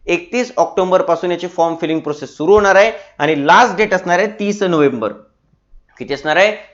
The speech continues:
तीस नोव्हेंबर याची लास्ट डेट असणार आहे, बरोबर आहे. दोन हजार तेवीस चोवीस मध्ये जी जाहिरात आली होती आरआरबी जेईची, लास्ट डेट नंतर चार महिन्यानंतर याचा पेपर झालेला होता. किती महिन्यानंतर,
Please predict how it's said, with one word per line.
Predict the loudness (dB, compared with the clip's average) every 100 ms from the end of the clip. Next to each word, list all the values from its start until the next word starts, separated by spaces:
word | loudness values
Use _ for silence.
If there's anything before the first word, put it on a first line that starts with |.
| -4
तीस | -4 -2 -2
नोव्हेंबर | -2 0 -2
याची | -4 -2
लास्ट | 0 0 -2
डेट | -6 -4
असणार | -10 -6 0 0 -2 -12
आहे, | -16 -16 -20 _ _ _ -2
बरोबर | 0 2
आहे. | 0 -4 -12
दोन | 0 2
हजार | 4 2 2 0
तेवीस | 0 0 2
चोवीस | 2 2 0
मध्ये | -2 0
जी | 2
जाहिरात | 4 4 2
आली | 0 0
होती | 0 2
आरआरबी | 4 2 0
जेईची, | 0 0 0 -4 -6 -12 _ _ _ _ _ -2
लास्ट | 4 4 4 2
डेट | 0 2
नंतर | -2 2 2 2 2
चार | 4 6 4
महिन्यानंतर | 2 0 0 0
याचा | 2 2
पेपर | 0 2 2
झालेला | 4 4 4
होता. | 2 0 -8 -6
किती | -6 -4
महिन्यानंतर, | -4 -4 2 2